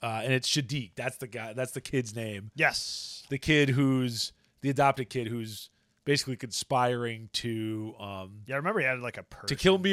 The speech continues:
Speaker 2: name.
Speaker 1: Mirene's father 'cause he's the head of the Benerit group. Um, what the heck is his name? His name is Delling Rembrandt. To kill him and, you know, maybe also capture the Gundam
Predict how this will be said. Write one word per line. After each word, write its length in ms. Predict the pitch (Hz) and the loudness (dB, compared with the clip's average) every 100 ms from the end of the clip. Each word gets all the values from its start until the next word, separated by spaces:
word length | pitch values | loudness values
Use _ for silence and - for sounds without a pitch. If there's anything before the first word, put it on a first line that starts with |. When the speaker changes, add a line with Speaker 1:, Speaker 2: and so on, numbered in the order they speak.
| 185 | 8
Speaker 2:
name. 0 | |
Speaker 1:
Mirene's 300 | 180 170 160 | 6 4 2
father 420 | - 139 131 127 | 8 10 10 6
'cause 220 | 127 120 - | 2 -2 0
he's 220 | 135 120 | -2 2
the 80 | 131 | 4
head 140 | 131 | 4
of 60 | 117 | 4
the 60 | |
Benerit 320 | 110 117 107 101 | 0 0 -2 -4
group. 320 | 110 101 101 - _ _ _ _ _ _ - | -4 -6 -8 -16 _ _ _ _ _ _ -16
Um, 640 | 90 92 92 92 87 90 95 _ _ _ _ _ _ _ _ _ - _ _ _ | -10 -8 -8 -8 -12 -14 -20 _ _ _ _ _ _ _ _ _ -20 _ _ _
what 100 | - | -16
the 60 | |
heck 180 | 98 92 | -16 -14
is 100 | 90 | -14
his 180 | 92 82 | -14 -14
name? 380 | 90 90 85 90 | -14 -14 -14 -10
His 160 | 120 | -8
name 300 | 107 110 107 104 | -6 -8 -8 -12
is 580 | 101 101 101 101 98 98 | -12 -8 -8 -8 -8 -2
Delling 400 | 135 131 135 135 | 4 4 4 -4
Rembrandt. 720 | 139 113 110 117 110 101 95 98 113 - - _ _ _ _ _ - | -6 -6 -6 -4 -6 -6 -10 -14 -18 -20 -20 _ _ _ _ _ -6
To 80 | 139 | 2
kill 240 | 185 202 | 4 4
him 340 | 175 156 151 139 _ _ | 4 2 -2 -10 _ _
and, 460 | 135 127 123 117 120 | -6 -4 -4 -6 -8
you 100 | 131 | -4
know, 100 | 120 | -2
maybe 280 | 131 135 135 | 0 2 2
also 240 | 131 135 | 2 0
capture 340 | 120 123 - | -2 -2 -2
the 80 | 107 | -8
Gundam 200 | 104 101 | -10 -12